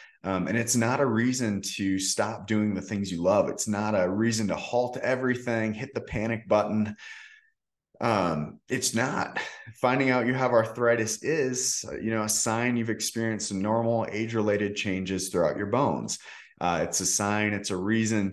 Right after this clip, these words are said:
to modify your current activity and maybe consider emphasizing strength training to promote more support for your bones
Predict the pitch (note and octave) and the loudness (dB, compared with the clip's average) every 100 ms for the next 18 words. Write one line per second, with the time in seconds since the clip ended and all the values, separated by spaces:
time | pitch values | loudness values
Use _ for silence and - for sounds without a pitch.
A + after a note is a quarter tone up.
0 | - - G2 F#2 F#2 F#2 G2 A2 G2 F#2 | -4 -2 0 0 0 -2 -2 0 2 0
1 | - - A2 F2 D#2 - - A#2 C3 F3 | -4 -4 -4 -4 -8 -10 -6 -2 -2 -4
2 | F3 - - _ F#2+ A2 A2+ A#2 A#2 G#2 | -8 -20 -20 _ 2 4 4 2 0 2
3 | A#2 A2 G2+ G2+ G#2+ A2 G2 G2 G2 F#2+ | 4 4 2 0 -2 2 4 4 0 -2
4 | F#2 - - B2+ B2 - G2 D#2+ D2+ C#2+ | -4 -6 -2 -4 -4 -4 -2 -2 -4 -6
5 | - - G#2 G#2 G2+ - G#2 G2+ - - | -8 -8 -2 2 2 0 -2 -2 -4 -2
6 | D3 - - G2 E2+ E2+ C#2 A#1 G#1+ - | 0 0 0 0 0 -2 -4 -6 -6 -6